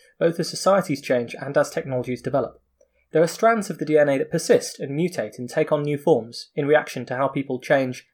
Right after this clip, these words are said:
and respond to the advertising that they're presented with. Wu's thesis is that as people adapt to advertising, they become too immune to it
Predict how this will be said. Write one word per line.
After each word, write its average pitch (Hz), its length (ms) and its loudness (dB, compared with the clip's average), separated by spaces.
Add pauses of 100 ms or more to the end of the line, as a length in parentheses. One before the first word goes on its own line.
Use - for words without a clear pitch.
(100)
and 127 200 -6
respond 127 420 2 (120)
to 139 100 -4
the 127 80 2
advertising 123 560 0
that 117 100 -12
they're 120 80 -2
presented 143 500 -2
with. - 120 -14 (880)
Wu's 190 220 2
thesis 214 500 0
is 139 160 -8
that 139 180 2
as 139 140 0
people 139 320 -2
adapt 165 280 2
to 165 60 -4
advertising, 127 640 -2 (280)
they 135 120 0
become 139 240 -2
too 143 300 -2
immune 190 320 2
to 135 120 -2
it 107 140 0